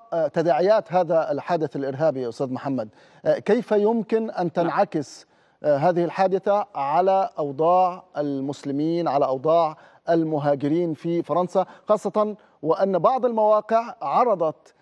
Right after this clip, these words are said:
Speaker 1: آه، يعني، آه، بعض ال-، ال-، لقطات الفيديو، وسمعنا بما لا يدع مجالا للشك هتافات "الله أكبر"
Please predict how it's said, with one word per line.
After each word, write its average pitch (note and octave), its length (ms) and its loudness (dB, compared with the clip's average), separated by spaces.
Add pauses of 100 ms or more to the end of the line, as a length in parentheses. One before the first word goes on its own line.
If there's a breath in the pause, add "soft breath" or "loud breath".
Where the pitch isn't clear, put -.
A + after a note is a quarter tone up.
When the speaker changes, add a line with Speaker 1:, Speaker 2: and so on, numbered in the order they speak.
(160)
Speaker 1:
آه، D3 240 2
يعني، D#3+ 560 0
آه، D#3 160 0
بعض F3 360 0
ال-، C#3+ 220 -4
ال-، C3 640 -2
لقطات F3+ 380 0
الفيديو، F#3 720 -2
وسمعنا F#3+ 1300 0 (180)
بما D#3 360 -2
لا D#3+ 160 4
يدع F#3 160 2
مجالا E3+ 300 0
للشك E3+ 480 -4 (400)
هتافات F3 580 0
"الله G3+ 340 2
أكبر" C#3+ 300 -2